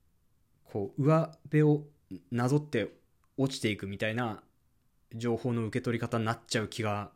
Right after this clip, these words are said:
したんですよね。っていうのが、なんか、うん、今日考えたことですね。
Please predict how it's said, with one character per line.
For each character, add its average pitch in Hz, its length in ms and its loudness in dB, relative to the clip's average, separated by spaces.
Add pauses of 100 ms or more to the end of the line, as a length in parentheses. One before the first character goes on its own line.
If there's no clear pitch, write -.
(640)
し - 160 0
た 127 100 2
ん 98 80 0
で 92 80 -8
す - 100 -8
よ 85 60 -10
ね。 98 220 -6 (680)
っ - 40 -20 (140)
て 196 80 4
い 202 40 6
う 196 40 6
の 165 100 6
が、 120 160 4
な 104 120 -2
ん 101 40 -6
か、 92 240 -8 (560)
う 110 80 -4
ん、 95 240 -6 (100)
今 104 360 0
日 - 20 -20 (240)
考 113 160 -4 (280)
え 101 280 -6 (160)
た - 120 -10
こ 101 120 -10
と 98 100 -8
で 90 100 -8
す - 140 -14
ね。 92 200 -16